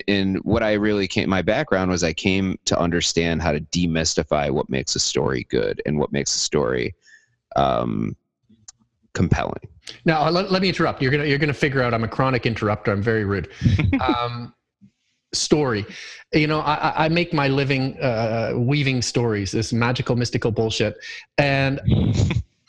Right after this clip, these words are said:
Speaker 2: when I first heard the whole idea of storytelling, because we used to build brands, but now we're crafting stories and content. When I first heard the idea of story, to me, it always conjured up the idea of this guy working kids' birthday parties.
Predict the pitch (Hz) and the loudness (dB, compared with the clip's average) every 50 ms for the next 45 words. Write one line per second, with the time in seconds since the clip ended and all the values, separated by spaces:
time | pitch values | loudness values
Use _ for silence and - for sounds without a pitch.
0 | _ - 165 156 170 180 185 202 240 233 - - 240 226 - - - - 185 180 | _ 0 2 2 2 2 2 2 0 0 0 0 0 0 0 -2 0 2 2 2
1 | 175 160 151 139 151 - 160 156 151 156 147 127 156 156 156 151 143 139 139 135 | 4 2 0 0 -2 -4 -2 0 2 2 2 2 2 2 2 2 2 2 2 2
2 | 139 135 120 - - - - - 170 151 151 143 135 113 - 120 110 107 107 107 | 2 0 0 0 -2 -4 0 0 2 2 2 2 0 0 0 0 2 2 2 2
3 | 117 - 139 120 143 143 151 - - - 139 160 170 165 170 - 233 254 240 180 | 2 0 0 0 0 0 0 0 -2 0 0 0 0 -2 -4 -4 -2 0 2 2
4 | 117 95 92 95 - - 107 - 107 110 113 117 117 113 - - 107 101 107 - | 2 2 0 -2 -2 -2 0 0 2 2 2 2 0 -2 0 0 2 2 0 0
5 | - 117 117 - - - 131 123 127 127 123 117 127 120 - - 139 143 147 - | -2 -2 -2 -2 -2 0 0 0 0 0 0 0 -2 -2 0 0 0 0 2 0
6 | - 104 - - - - - - - - - - 151 165 190 208 214 - - 226 | 0 -2 -2 -6 -12 -12 -12 -12 -14 -8 -2 0 2 2 2 0 -2 -2 0 0
7 | 220 190 - - - 165 156 147 131 135 123 117 117 117 113 127 120 113 107 - | 0 0 0 -2 0 0 0 2 2 2 2 2 2 2 2 2 0 0 0 -2
8 | - - - - - 147 139 139 123 113 113 110 - - 143 147 160 165 156 143 | -4 -4 -2 0 0 2 2 2 2 0 0 -2 -2 -2 0 0 2 2 2 2
9 | 135 135 131 127 - - - - 139 135 131 127 127 113 120 113 - - 120 113 | 2 2 0 0 -2 -2 0 2 4 4 4 4 2 2 0 0 0 2 2 2
10 | 107 107 107 110 120 117 113 104 104 113 104 - - - 104 107 110 107 110 110 | 4 2 2 2 2 2 2 2 2 0 0 0 0 0 2 2 2 2 0 0
11 | - - 117 107 101 - - 123 104 - - 107 107 104 - - 98 101 - - | 0 0 -2 -2 0 -2 -2 -4 -4 -2 0 0 0 0 0 -2 -2 -2 0 0
12 | - 104 107 - - - - | 0 0 0 0 -4 -6 -8